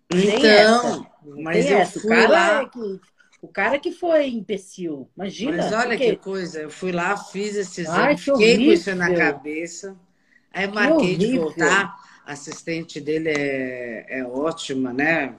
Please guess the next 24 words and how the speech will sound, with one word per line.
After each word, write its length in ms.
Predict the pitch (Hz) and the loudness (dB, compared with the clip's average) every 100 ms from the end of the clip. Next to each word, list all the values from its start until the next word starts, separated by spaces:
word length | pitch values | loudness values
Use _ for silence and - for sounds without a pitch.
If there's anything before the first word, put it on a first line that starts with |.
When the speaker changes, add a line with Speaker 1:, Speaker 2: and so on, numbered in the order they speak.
| 107 | -20
Speaker 2:
Eu 120 | 117 | -18
tava 560 | - 131 120 123 123 127 | -8 -8 -8 -12 -18 -16
ali 340 | 123 127 151 | -12 -2 -2
junto 320 | 135 135 120 | -2 -6 -8
comigo 560 | 143 131 131 151 165 143 | -4 -2 2 0 0 -2
e 40 | |
tal. 380 | 139 131 131 160 - - | -4 -4 -2 -4 -4 -10
Eu 100 | 131 | -10
falei, 240 | - 117 120 | -10 -14 -6
Speaker 1:
Ah. 60 | 180 | 0
Speaker 2:
imagina, 360 | 175 135 131 | 0 0 -2
o 20 | |
cara 280 | 131 135 135 | -2 0 0
não 100 | 143 | -2
ia 100 | 156 | -4
fazer 280 | 147 156 175 | -6 -6 -6
nada 260 | 147 135 147 | -6 -8 -10
na 140 | 147 | -12
frente 400 | - 123 123 135 | -14 -16 -14 -10
do 80 | 139 | -8
assistente, 760 | 135 - - - 120 131 131 | -8 -8 -10 -8 -4 -4 -4
nada 320 | 117 123 135 143 | -8 -10 -6 -8
disso, 380 | 120 120 - | -8 -12 -8
né? 180 | 131 139 | -6 -6